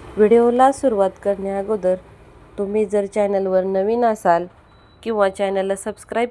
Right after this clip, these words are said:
केलं नसेल, तर चॅनलला सबस्क्राईब करा आणि बाजूला दिलेली बेल आयकॉनसुद्धा प्रेस करा. आणि हो, जेव्हा पण आपले व्हिडिओ अपलोड करेल, तेव्हा तुम्हाला नोटिफिकेशन मिळेल.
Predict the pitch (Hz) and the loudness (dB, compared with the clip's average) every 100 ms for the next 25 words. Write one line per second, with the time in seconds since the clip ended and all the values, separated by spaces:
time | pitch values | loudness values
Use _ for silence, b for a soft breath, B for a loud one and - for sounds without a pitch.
0 | - 226 190 185 190 190 180 175 - 214 | -6 -6 -4 -6 -8 -10 -10 -12 -8 -8
1 | - 220 196 190 196 208 214 - - - | -4 -4 -2 -2 -2 -4 -8 -10 -12 -6
2 | 226 - 196 170 170 - b b b - | -6 -6 -6 -6 -12 -16 b b b -10
3 | - 226 240 214 202 196 190 190 190 185 | -4 -2 2 2 2 0 -4 -4 -4 -6
4 | 190 190 185 202 220 220 214 196 196 208 | -8 -8 -6 -4 -4 -4 -4 -4 -4 -4
5 | - 175 190 196 190 196 170 160 - B | -2 -2 0 -4 -6 -6 -6 -6 -12 B
6 | B B - 202 208 226 190 170 - - | B B -8 -6 -4 0 -2 -4 -12 -4
7 | 190 196 240 254 247 233 233 208 208 196 | -2 0 0 0 -2 -2 -4 -6 -4 -4
8 | 196 196 196 196 190 190 190 202 180 185 | -2 0 0 -2 -6 -6 -6 -6 -6 -10
9 | b b b b _ 226 240 208 185 - | b b b b _ -4 -2 0 -2 -6
10 | - - 208 208 208 220 202 196 208 180 | -20 -12 -6 -2 -2 -2 -4 -6 -6 -6
11 | 170 185 175 165 151 | -8 -8 -6 -6 -8